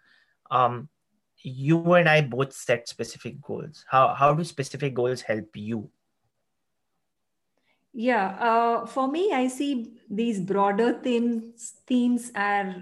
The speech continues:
Speaker 2: more towards evolving as a person, uh, your characteristics, your traits, and the personality as you grow each day. So, like I said before, uh, sometimes it becomes very difficult to measure,
Speaker 1: Mm.
Speaker 2: uh,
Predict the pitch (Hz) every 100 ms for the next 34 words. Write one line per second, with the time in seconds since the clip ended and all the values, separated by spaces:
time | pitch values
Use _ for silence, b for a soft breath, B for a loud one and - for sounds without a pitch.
0 | - 190 202 233 233 233 196 208 202 196
1 | - 185 190 196 196 202 202 190 190 180
2 | 180 190 190 185 180 185 214 - b b
3 | b b b _ 185 185 185 190 185 185
4 | 185 190 185 190 190 - 180 180 - 185
5 | 180 180 190 180 180 180 170 175 190 185
6 | 190 185 180 180 180 180 185 175 170 190
7 | 175 185 190 190 190 190 180 175 - 165
8 | 180 175 - b b b b - 196 190
9 | 190 202 214 226 233 220 196 196 196 220
10 | 208 214 - - _ 185 180 190 208 208
11 | 208 202 202 - 175 180 185 185 180 190
12 | 196 240 190 190 196 202 196 196 175 190
13 | 202 190 123 - _ - 185 180